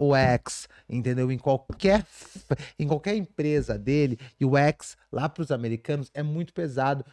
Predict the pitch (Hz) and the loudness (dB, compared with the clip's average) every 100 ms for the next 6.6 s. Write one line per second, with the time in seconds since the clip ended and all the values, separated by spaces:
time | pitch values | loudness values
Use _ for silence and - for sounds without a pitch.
0 | _ - 135 143 - 147 143 139 156 156 | _ -8 -4 -4 -2 -2 0 -2 -4 -2
1 | 160 135 135 151 143 160 135 151 151 156 | -2 -2 -2 -4 -6 -6 -4 -2 0 0
2 | 151 170 - 151 151 117 113 _ _ - | -2 -4 -4 0 2 2 -2 _ _ -20
3 | - - 131 120 165 160 - - 156 151 | -14 -4 0 4 4 2 -6 -2 -2 -2
4 | 165 180 180 185 190 160 - - 147 156 | -2 0 0 0 2 0 -2 -2 2 4
5 | 147 117 113 - 151 151 - 139 120 113 | 6 6 4 4 4 2 -2 -2 0 -2
6 | 107 131 151 131 107 | 0 2 2 2 -2